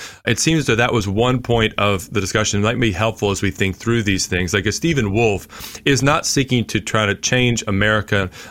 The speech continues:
policies right now. He's thinking more at a theoretical level. And so maybe just to kind of keep in mind as we're having this conversation today, that some of these things are just going back to either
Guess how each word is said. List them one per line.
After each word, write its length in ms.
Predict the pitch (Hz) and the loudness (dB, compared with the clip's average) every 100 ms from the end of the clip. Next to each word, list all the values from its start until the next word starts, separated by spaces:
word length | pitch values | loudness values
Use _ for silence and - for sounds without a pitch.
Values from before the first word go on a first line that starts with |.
| - | -4
policies 640 | 113 120 117 - 107 95 | 0 2 2 2 2 2
right 160 | 104 98 | 0 2
now. 160 | 98 | 0
He's 160 | 95 95 | 0 0
thinking 340 | 127 - 110 | -2 0 0
more 380 | 98 101 101 101 | 2 2 2 0
at 140 | 98 90 | -2 -4
a 40 | |
theoretical 680 | 85 117 104 104 110 104 92 | -2 0 2 2 0 0 0
level. 440 | 90 82 85 85 - - - | 0 0 -2 -2 -6 -16 -4
And 140 | 127 117 | -2 0
so 120 | 135 | 2
maybe 260 | 135 160 139 | 2 2 0
just 180 | 127 | 0
to 80 | 120 | 0
kind 180 | 110 110 | 0 0
of 80 | 104 | 0
keep 260 | - 135 113 | 0 0 0
in 120 | 101 | 0
mind 240 | 104 107 | 0 0
as 140 | 98 110 | 0 0
we're 80 | |
having 180 | 104 104 | 0 0
this 100 | 95 | -2
conversation 600 | - 98 95 101 95 95 | -2 0 0 0 0 -2
today, 440 | 90 87 104 95 87 - - | -2 2 2 2 0 -6 -4
that 140 | 127 | 0
some 160 | 180 233 | 0 2
of 60 | |
these 180 | 156 113 | 0 2
things 180 | 117 107 | 0 0
are 60 | 110 | 0
just 240 | 131 - | -2 0
going 220 | 127 117 | 0 0
back 280 | 101 107 104 | 0 0 -2
to 240 | - 104 - | -2 0 0
either 380 | 120 104 95 | 2 2 2